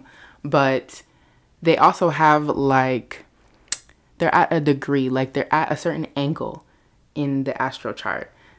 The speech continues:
So, and some angles are very, like, important to determining, like,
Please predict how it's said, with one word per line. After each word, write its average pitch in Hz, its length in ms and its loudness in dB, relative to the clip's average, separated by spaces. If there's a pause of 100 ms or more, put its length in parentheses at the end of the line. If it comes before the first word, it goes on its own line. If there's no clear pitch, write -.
(120)
So, 147 560 6 (640)
and 170 160 4
some 254 220 6
angles 143 400 2
are 143 160 0
very, 139 320 2
like, 131 300 -4 (420)
important 143 800 -4
to 139 240 -4
determining, 131 840 -4
like, 127 500 -4